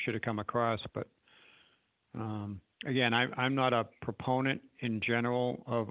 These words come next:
overregulation. Um, and sometimes all it takes is one or two to force regulation of any kind,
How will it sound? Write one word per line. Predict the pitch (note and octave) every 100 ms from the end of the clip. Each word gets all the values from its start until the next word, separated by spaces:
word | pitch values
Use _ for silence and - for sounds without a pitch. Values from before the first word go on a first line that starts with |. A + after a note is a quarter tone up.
| -
overregulation. | A#2 A#2+ A#2 A#2 A2+ A2+ A#2 - B2 A2+ - _ - - - _ -
Um, | A2+ A2 A2 G#2+ G#2+ G2+ _ _ _ _ -
and | A#2 G#2+ G#2 -
sometimes | A#2+ A2+ B2 A#2 A2+
all | A2+ A2+
it | -
takes | B2+ A#2
is | A#2+ G#2+
one | A#2+ A#2+
or | A2 -
two | B2+ B2 A#2 A2 - - _ _ _
to | - G#2+ -
force | A#2+ A#2+ B2 - - _ _ _ _ -
regulation | A#2+ A#2 A2+ A#2+ - A#2+
of | A2
any | A2+ A#2+
kind, | - B2 B2+ B2+